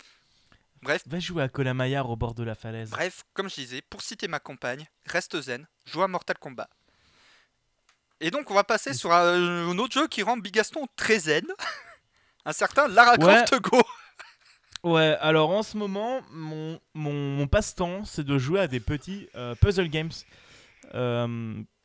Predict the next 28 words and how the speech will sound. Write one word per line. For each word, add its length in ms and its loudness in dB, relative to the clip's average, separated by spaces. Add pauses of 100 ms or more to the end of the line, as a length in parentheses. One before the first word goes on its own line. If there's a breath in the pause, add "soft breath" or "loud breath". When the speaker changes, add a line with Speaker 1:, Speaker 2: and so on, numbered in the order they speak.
(120)
Speaker 2:
c'est 140 -6
les, 200 -4
les 100 -4
petits 160 -10
puzzle 300 -4
games, 140 -4
vous 60 -8
savez, 360 -4
qui 160 -14
s-, 160 -16 (140)
qui 80 -10
ont 80 -6
pas 160 2
forcément 600 -6
une 120 -10
super 380 -6
durée 220 -4
de 60 -6
vie, 200 -6
qui 80 -16
sont 160 -12
pensés 260 -8
à 40 -4
la 80 -2
base 180 -4
pour 120 -10
du 100 -6
mobile, 420 -2